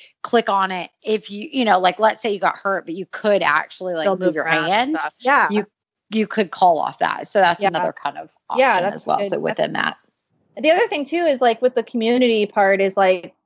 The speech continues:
Speaker 2: like Jess said, you know, try and, and get a group lesson going, or, um, even just try and, if you have a trainer or a barn that you go to for lessons, see if there's somebody there that has,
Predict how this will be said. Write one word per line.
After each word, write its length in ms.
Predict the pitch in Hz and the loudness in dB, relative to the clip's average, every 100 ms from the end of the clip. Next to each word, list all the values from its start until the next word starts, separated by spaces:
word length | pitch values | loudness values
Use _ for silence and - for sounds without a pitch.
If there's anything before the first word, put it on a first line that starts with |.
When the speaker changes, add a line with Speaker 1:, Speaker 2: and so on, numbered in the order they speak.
| - | -2
Speaker 2:
like 260 | 208 190 | 0 0
Jess 260 | 220 208 208 | 0 0 0
said, 300 | 202 185 180 | 0 0 -2
you 120 | 180 196 | -8 -6
know, 220 | 185 180 | -4 -6
try 180 | - 202 | -4 0
and, 260 | 190 185 180 | 0 -2 -6
and 120 | 185 | -2
get 120 | 185 | 0
a 60 | 180 | 0
group 240 | 175 185 185 | -2 -4 -2
lesson 280 | 180 185 | -2 -2
going, 360 | 180 180 180 175 | 0 2 2 0
or, 260 | 170 170 - | 2 2 2
um, 360 | 175 165 165 165 | 2 2 0 -2
even 240 | 214 214 | 0 2
just 220 | 202 196 - | 2 0 2
try 180 | 190 | 2
and, 260 | 185 190 185 | 4 0 -2
if 160 | 196 190 | -4 -2
you 100 | 196 | -2
have 340 | 180 180 175 _ _ _ | 0 0 0 _ _ _
a 80 | 202 | -8
trainer 560 | 196 208 202 196 196 190 | -6 -6 -2 0 0 2
or 160 | 185 175 | 0 0
a 60 | 175 | -2
barn 260 | 185 190 | -2 -2
that 100 | 196 | -4
you 80 | 185 | -2
go 140 | 196 | -2
to 120 | 190 214 | -2 -2
for 140 | 208 | 0
lessons, 420 | 165 175 233 233 | 0 0 -4 -4
see 160 | 233 254 | 2 2
if 160 | 269 - | 2 0
there's 180 | 247 | 0
somebody 300 | 247 220 233 | 2 0 2
there 260 | 202 185 214 | 2 4 4
that 140 | 208 | 2
has, 200 | 202 190 | 2 0